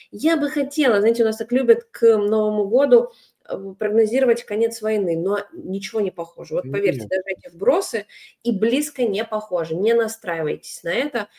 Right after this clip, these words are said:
Speaker 1: а скорее готовьтесь к продолжению борьбы, м, и в информационной сфере в том числе.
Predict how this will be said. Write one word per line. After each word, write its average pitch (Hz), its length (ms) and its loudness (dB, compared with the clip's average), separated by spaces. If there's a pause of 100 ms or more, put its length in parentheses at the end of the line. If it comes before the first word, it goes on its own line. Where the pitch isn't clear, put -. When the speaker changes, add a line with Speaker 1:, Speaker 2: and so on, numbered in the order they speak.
(220)
Speaker 1:
а 208 100 -8
скорее 202 280 -4
готовьтесь 190 480 -4
к - 40 -20
продолжению 180 720 -2 (640)
борьбы, 175 560 0
м, 190 180 -6
и 233 180 -2
в 254 80 4
информационной 262 500 0
сфере 254 220 0
в 254 80 -2
том 208 160 -4
числе. - 340 -8